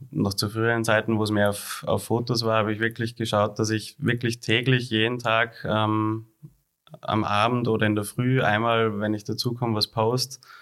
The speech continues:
damit da wirklich die, die Followerzahl noch, äh, noch steigt und nicht, nicht wieder abfällt.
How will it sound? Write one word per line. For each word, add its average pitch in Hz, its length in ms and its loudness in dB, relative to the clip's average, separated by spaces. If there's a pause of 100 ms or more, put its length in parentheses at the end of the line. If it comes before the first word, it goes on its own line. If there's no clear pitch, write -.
(260)
damit 110 360 2
da 110 120 4
wirklich 113 540 -2
die, 107 560 0 (260)
die 110 80 0
Followerzahl 107 920 0 (120)
noch, 104 460 -4
äh, 104 340 0 (420)
noch 101 140 -2
steigt 95 460 0
und 98 180 -2
nicht, 101 260 -4 (240)
nicht - 300 -6
wieder 110 180 -2
abfällt. - 480 -6